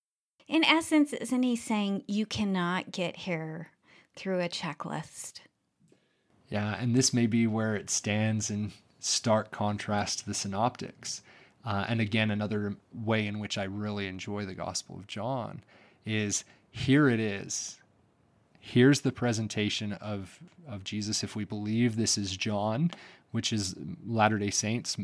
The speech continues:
Speaker 2: that's the common thread. Here is an eyewitness to everything that Jesus did. And so he's saying, "I witnessed it. This is what Jesus did. He was the Messiah. Now it's up to you to make your own decision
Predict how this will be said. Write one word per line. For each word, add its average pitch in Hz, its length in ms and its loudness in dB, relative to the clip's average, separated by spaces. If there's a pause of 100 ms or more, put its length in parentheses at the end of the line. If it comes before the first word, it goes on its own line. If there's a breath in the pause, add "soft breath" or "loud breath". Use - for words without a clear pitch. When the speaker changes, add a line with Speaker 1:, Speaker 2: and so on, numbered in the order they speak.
(300)
Speaker 2:
that's - 280 -2
the - 140 -6
common 104 560 2
thread. 107 540 -4 (400 loud breath)
Here 135 300 6
is 113 140 2
an 107 180 -2
eyewitness 107 800 0
to - 160 -8
everything 98 520 -4
that 85 80 -10
Jesus 85 420 -6
did. - 340 -12 (840 soft breath)
And 107 160 4
so 101 260 0
he's 98 200 0
saying, 101 320 -2 (100)
"I 117 160 6
witnessed 123 520 2
it. 123 200 0 (300)
This 107 340 2
is 113 160 4
what 107 240 0
Jesus 101 440 -4
did. 98 440 -4 (280 soft breath)
He 110 240 2
was 107 400 2
the 107 80 -6
Messiah. 101 640 -4 (880 soft breath)
Now 104 260 -2
it's 131 160 0
up 123 140 0
to - 140 -2
you 117 120 6
to 113 80 4
make 104 260 0
your 101 140 -2
own 101 120 -4
decision 104 560 -2